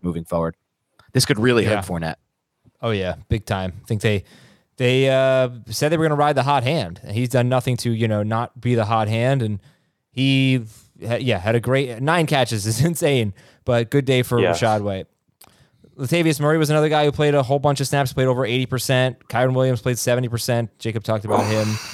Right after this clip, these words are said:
Speaker 2: So, um,
Speaker 1: We gotta talk about Garrett Wilson too, right?
Speaker 3: Oh, yeah.
Speaker 2: he's part of our t-, big topics.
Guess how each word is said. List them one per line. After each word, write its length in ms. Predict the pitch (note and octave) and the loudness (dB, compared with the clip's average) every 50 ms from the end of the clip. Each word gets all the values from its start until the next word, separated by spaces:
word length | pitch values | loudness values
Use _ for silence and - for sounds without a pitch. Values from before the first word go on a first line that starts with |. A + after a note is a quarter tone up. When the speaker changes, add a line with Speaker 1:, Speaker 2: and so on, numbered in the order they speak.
| - - - - - - | -18 -18 -20 -20 -20 -10
Speaker 2:
So, 380 | - A#2 G#2+ G#2 G#2 G#2 G#2 G#2 | -4 -2 0 0 0 0 0 0
um, 220 | G2+ G2+ G2+ G2+ | 0 -2 -2 -2
Speaker 1:
We 80 | G2+ C3+ | -2 0
gotta 180 | D3+ D#3 C3+ | 0 0 0
talk 200 | - D3 B2+ A2+ | 0 0 0 0
about 220 | - G2+ G#2+ G#2 - | 0 0 0 0 2
Garrett 300 | - A2 G#2 F2+ F2 F2+ | 2 2 2 2 2 2
Wilson 340 | F#2+ G2+ F#2+ - - D#2+ | 0 0 0 -2 -6 -10
too, 240 | D#2+ - G#2+ F#2 E2+ | -6 -4 -2 -2 -2
right? 260 | E2 F2 F2+ F#2 F#2 - _ - _ _ _ _ - | -2 -2 -2 -2 -4 -6 _ -20 _ _ _ _ -2
Speaker 3:
Oh, 80 | - G#2+ | 0 2
yeah. 80 | E3 | 2
Speaker 2:
he's 140 | G3 F#3 D#3 | 2 0 0
part 240 | - F#3+ F#3 F3+ F3+ | 0 2 2 2 2
of 100 | D#3+ D3 | 2 2
our 380 | D#3 D3+ D3 C#3+ C#3 C3+ B2 - | 2 2 4 4 2 0 -2 -4
t-, 140 | - - - | -10 -12 -12
big 280 | A2+ A#2 - D3 C#3 - | -10 -2 0 0 0 2
topics. 640 | - C3 B2 A#2 - - F#2 E2 - - - - - | 2 4 4 4 2 0 -4 -4 -6 -6 -8 -8 -8